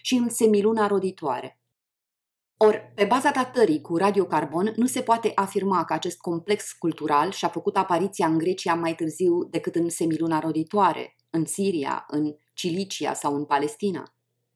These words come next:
Nu știm încă, deocamdată, care a fost impulsul inițial al acestei culturi.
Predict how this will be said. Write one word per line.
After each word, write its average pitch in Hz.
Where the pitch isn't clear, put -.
Nu 269
știm 269
încă, 190
deocamdată, 185
care 233
a 226
fost 220
impulsul 202
inițial 151
al 160
acestei 160
culturi. 185